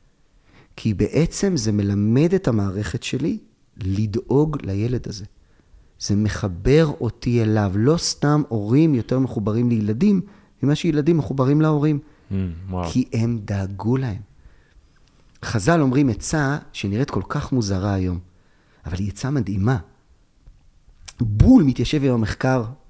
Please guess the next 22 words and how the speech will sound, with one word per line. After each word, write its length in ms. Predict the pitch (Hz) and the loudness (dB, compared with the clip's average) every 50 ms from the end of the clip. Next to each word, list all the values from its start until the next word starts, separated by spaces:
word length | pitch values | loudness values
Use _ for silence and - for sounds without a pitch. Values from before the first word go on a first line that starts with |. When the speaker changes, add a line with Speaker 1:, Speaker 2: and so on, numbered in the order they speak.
| - _ - | -20 _ -12
Speaker 1:
של 280 | - - - 117 107 | -6 -2 0 0 0
המאה 220 | 107 104 104 113 110 | 0 0 -2 -2 -2
עשרים 280 | 101 - - 104 107 101 | -4 -6 -6 -6 -6 -4
ואחת. 440 | 95 95 90 - - - - _ - _ - - - - - - - - - - - - - - - - - - - | -4 -6 -8 -8 -12 -14 -14 _ -20 _ -20 -20 -20 -20 -20 -20 -20 -20 -20 -20 -20 -20 -20 -20 -20 -20 -20 -12 -4
הם 60 | - 117 | -2 0
אומרים, 300 | 120 131 165 196 196 - - | 2 4 4 2 2 0 -2
"אם 140 | 147 123 123 | 0 0 0
אתה 180 | 117 - 131 | 0 -2 -2
רוצה 340 | 107 107 107 - - 180 185 | -4 -4 -4 -2 0 2 4
לאהוב 240 | 170 151 139 127 127 | 4 4 4 2 0
את 120 | 123 - | -2 -4
אשתך," 320 | 104 - - 113 - - 90 107 131 - _ _ _ - - - _ _ _ _ - | -6 -8 -6 -6 -6 -4 -4 -4 -6 -8 _ _ _ -20 -20 -20 _ _ _ _ -6
עכשיו, 200 | - 127 113 90 - - - - | -2 -2 -2 -2 -4 -10 -4 -2
ההמשך 400 | 110 123 127 120 - 160 156 147 | 0 2 2 2 2 2 2 2
הוא 140 | - 143 | 2 0
המשך 320 | 113 - - - 147 131 - | 0 -2 -2 0 0 0 2
שמתאים 320 | - 123 107 - 123 123 | 2 0 0 0 0 0
לתקופתם, 580 | 123 - - - - - 101 - 110 104 95 95 | 0 -2 -4 -10 -8 -8 -4 -2 0 0 0 0
היום 220 | 107 117 117 113 | 0 0 2 2
לא 80 | 110 110 | 2 2
הייתי 200 | 110 101 - 110 | 0 0 -2 -2
אומר 280 | 98 - - 131 139 | -2 -2 -2 -2 -2